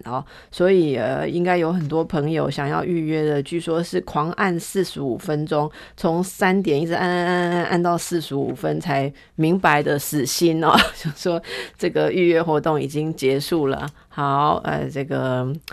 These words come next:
不要太过于依赖手机哦，这个对心理、对眼睛啊，是不是很好啦？没有遇到、没有预约到，不要太难过哦。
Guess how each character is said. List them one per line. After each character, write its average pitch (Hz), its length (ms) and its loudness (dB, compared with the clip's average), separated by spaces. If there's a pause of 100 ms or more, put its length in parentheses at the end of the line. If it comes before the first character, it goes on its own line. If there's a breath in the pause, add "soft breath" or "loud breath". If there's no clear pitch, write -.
(220 loud breath)
不 - 80 -2
要 139 80 2
太 147 180 0
过 151 220 2
于 143 140 2
依 160 200 -2
赖 147 300 0
手 131 240 -4
机 156 300 -4
哦， 139 240 -2 (140)
这 123 100 -6
个 104 340 -8 (120)
对 131 440 -4 (120)
心 175 280 2
理、 139 220 0
对 147 200 0
眼 127 220 -4
睛 143 300 -4
啊， 127 240 -4
是 135 160 -10
不 139 160 -10
是 139 160 -4
很 127 160 -2
好 135 180 -2
啦？ 131 120 -2
没 147 100 -2
有 151 160 0
遇 156 160 -2
到、 165 260 -2
没 165 140 0
有 165 140 2
预 185 180 0
约 185 140 2
到， 175 180 4
不 156 100 0
要 165 140 4
太 190 160 2
难 156 280 -2
过 170 220 2
哦。 156 240 0